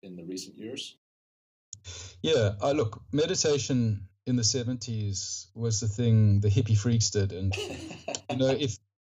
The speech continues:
Speaker 2: and it was, if, if you try to talk to people not in that journey, <clears throat> they would simply just scoff at it. Um, you wouldn't,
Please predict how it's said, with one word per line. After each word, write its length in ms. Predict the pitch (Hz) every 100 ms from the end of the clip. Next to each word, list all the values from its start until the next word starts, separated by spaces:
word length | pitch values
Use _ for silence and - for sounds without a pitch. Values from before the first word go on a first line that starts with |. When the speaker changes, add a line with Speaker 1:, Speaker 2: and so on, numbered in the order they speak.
| _ -
Speaker 2:
and 160 | 143
it 100 | 156
was, 360 | 180 220 101 104
if, 160 | 117 -
if 160 | 143 -
you 100 | 165
try 380 | - 139 131 127
to 580 | - 127 120 117 104 101 - _ -
talk 280 | - 120 -
to 100 | 110
people 400 | 120 110 110 98
not 340 | 107 104 98
in 180 | 101 104
that 120 | 101
journey, 440 | 101 120 127 104 101 - - - _
<clears throat> 500 | - 285 104 101 -
they 380 | 110 107 123 131
would 220 | 123 110
simply 300 | - 113 117
just 220 | 110 101
scoff 300 | - 110 101
at 100 | 107
it. 300 | - - - -
Um, 240 | 92 95 98
you 100 | 123
wouldn't, 360 | 165 147 123